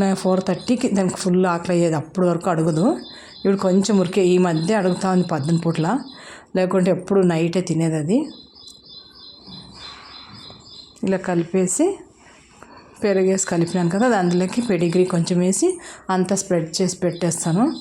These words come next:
ఆ ఇష్టం దానికి పెడిగ్రీ లేకుండా ఉత్త పెరుగన్నం తిన్నే తిందు. కంపల్సరీ దానికి పెడిగ్రీ తెచ్చి పెట్టుకొనే ఉండాలి. నీళ్ళు కూడా పెట్టేసాను ఫ్రెష్గా. ఎప్పుడప్పుడు నీళ్ళు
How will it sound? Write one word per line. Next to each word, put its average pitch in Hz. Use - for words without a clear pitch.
ఆ -
ఇష్టం -
దానికి 170
పెడిగ్రీ 185
లేకుండా 190
ఉత్త 190
పెరుగన్నం 185
తిన్నే 175
తిందు. 160
కంపల్సరీ 180
దానికి 175
పెడిగ్రీ 170
తెచ్చి 165
పెట్టుకొనే 160
ఉండాలి. 147
నీళ్ళు 196
కూడా 214
పెట్టేసాను 175
ఫ్రెష్గా. 160
ఎప్పుడప్పుడు 196
నీళ్ళు 190